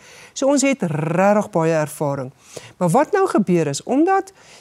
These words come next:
hierdie, hierdie advies van ons, en ons het omtrent so hier om en by sewentig adviesstukke al geskryf vir die, ehm, minister. Ehm, hierdie advies word dan n-,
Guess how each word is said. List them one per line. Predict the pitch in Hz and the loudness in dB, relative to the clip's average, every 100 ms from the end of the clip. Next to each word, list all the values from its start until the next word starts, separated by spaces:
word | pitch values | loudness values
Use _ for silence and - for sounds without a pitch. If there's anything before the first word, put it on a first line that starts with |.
| - | -2
hierdie, | 170 190 233 226 | 2 4 4 2
hierdie | 156 185 220 | 0 0 0
advies | 190 - - 269 - | -4 -6 -4 -2 -2
van | - 196 | -2 0
ons, | 156 151 | -2 -2
en | 175 | -4
ons | 190 | -4
het | 226 214 | -4 -4
omtrent | 202 - 269 285 | -4 -4 -4 -4
so | - | -4
hier | 226 208 | -2 -2
om | 226 | -2
en | 254 | -4
by | 226 196 | -2 -4
sewentig | - 240 226 220 196 165 | -4 -4 -4 -4 -4 -4
adviesstukke | 165 - - 190 - - _ _ - - - - - 214 - | -8 -8 -4 -2 -2 -8 _ _ -20 -20 -12 -8 -4 -4 -2
al | 180 160 | 0 -2
geskryf | 151 156 - - 180 156 | -4 -6 -6 -2 -2 -2
vir | - 180 | -4 -4
die, | 165 165 156 156 - | 0 0 0 -2 -4
ehm, | 143 139 135 120 _ _ _ _ _ - | -6 -4 -4 -8 _ _ _ _ _ -8
minister. | 180 180 196 202 - 196 - - - - - - _ | -2 0 0 0 -2 -4 -6 -20 -20 -20 -20 -20 _
Ehm, | 190 190 190 190 - | 0 2 4 2 -2
hierdie | - 180 208 320 440 | 0 4 6 6 4
advies | 370 - - 277 254 - 170 | 2 -4 -2 2 2 2 0
word | 175 175 190 | 2 2 2
dan | 190 185 185 - - | 4 4 2 -2 -4
n-, | 156 170 180 | 0 0 0